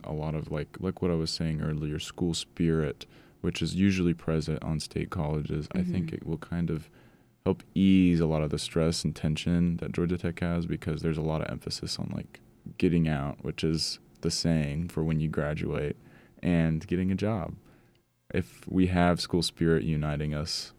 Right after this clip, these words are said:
Speaker 1: whether it's through sports or something else, then maybe that'll make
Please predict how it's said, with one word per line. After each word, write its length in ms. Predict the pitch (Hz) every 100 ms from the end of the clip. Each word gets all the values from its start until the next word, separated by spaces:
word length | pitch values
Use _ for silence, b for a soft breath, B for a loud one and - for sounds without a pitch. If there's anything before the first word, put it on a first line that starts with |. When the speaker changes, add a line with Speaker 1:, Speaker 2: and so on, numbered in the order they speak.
| -
Speaker 1:
whether 320 | 71 76 76
it's 240 | 76 - -
through 140 | - 82
sports 600 | - - 90 85 - - b b b
or 100 | -
something 360 | - 85 82 78
else, 480 | 85 104 - - - b b b b
then 360 | 85 85 80 76
maybe 180 | 80 80
that'll 220 | 78 78
make 300 | 76 73 -